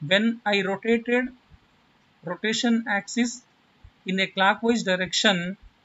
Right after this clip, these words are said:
our alpha value is, or theta value is negative.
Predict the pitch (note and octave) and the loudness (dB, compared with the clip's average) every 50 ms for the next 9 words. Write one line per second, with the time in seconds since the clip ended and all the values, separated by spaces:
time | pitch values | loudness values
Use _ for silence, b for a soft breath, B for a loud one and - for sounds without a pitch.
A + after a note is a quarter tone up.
0 | _ _ _ _ _ _ - E3 F3+ F#3 F#3 F#3+ F#3 - - _ - D3+ F3 G#3 | _ _ _ _ _ _ 0 0 2 2 2 0 0 -2 -6 _ -2 2 2 4
1 | A#3+ A#3 A#3 C4+ B3+ A3 A3 G#3 G3+ G3 G3 F#3+ F#3+ F#3+ F3+ - - G#3 G3 G3 | 2 2 2 2 2 4 4 2 2 2 0 0 -2 -2 -4 -4 -2 -2 -2 -2
2 | F#3+ - - A3 A3+ A3+ A3 G#3 F3+ F#3 F3+ F3 F3+ F#3+ F#3 - F3 E3+ E3+ D#3 | -2 -2 -4 -4 0 0 0 0 2 0 -2 -2 -2 -4 -4 -6 -6 -6 -4 -2
3 | F3 D#3 F#3+ F#3 | -2 -2 -2 -6